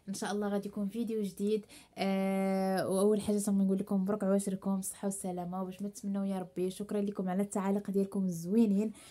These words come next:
شكرا لكم، الصحه والراحه. الناس اللي، اللي، اللي استافدوا من عندنا بصحتهم وراحتهم، الله ينفع يا ربي. الناس اللي مازال ما استافدوش، راه دائما الجديد. مرحبا والف مرحبا.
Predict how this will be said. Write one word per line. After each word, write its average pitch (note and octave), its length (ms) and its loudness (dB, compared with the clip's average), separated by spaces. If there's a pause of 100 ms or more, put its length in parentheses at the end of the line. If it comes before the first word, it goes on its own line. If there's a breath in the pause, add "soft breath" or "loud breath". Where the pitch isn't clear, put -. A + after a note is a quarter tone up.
(120)
شكرا B3+ 380 2
لكم، G3 380 -2
الصحه - 400 -8
والراحه. G3+ 600 -2
الناس G3+ 380 0
اللي، G3 340 4
اللي، F#3+ 440 0 (260 loud breath)
اللي B3 100 4
استافدوا A#3 420 6
من G3+ 100 4
عندنا F3+ 220 0
بصحتهم G#3+ 460 -6
وراحتهم، G#3+ 540 -4 (280 soft breath)
الله G#3+ 100 -4
ينفع A3 340 -6
يا G#3 180 0
ربي. G3+ 360 0 (260 loud breath)
الناس B3+ 160 8
اللي B3+ 140 4
مازال A3+ 260 6
ما G#3+ 60 0
استافدوش، G#3 640 2
راه F3+ 340 -2
دائما A3 440 -4
الجديد. G#3+ 480 -4
مرحبا G3 320 -2
والف A3+ 280 -2
مرحبا. G#3 420 0